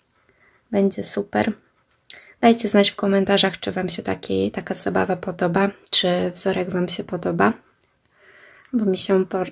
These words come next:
podoba bardzo, jest taki wiosenny, trochę po mojemu. Troszeczkę tu pozmieniałam,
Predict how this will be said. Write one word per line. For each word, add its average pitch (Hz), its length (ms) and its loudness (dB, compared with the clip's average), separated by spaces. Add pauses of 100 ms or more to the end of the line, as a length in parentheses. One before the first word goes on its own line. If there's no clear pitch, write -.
podoba 180 380 0
bardzo, 180 340 -4
jest 185 160 -2
taki 175 320 -6
wiosenny, 175 600 2 (120)
trochę 190 280 -2
po - 140 -4
mojemu. 180 600 4 (1600)
Troszeczkę 180 480 -2
tu 170 140 -6
pozmieniałam, 185 1000 4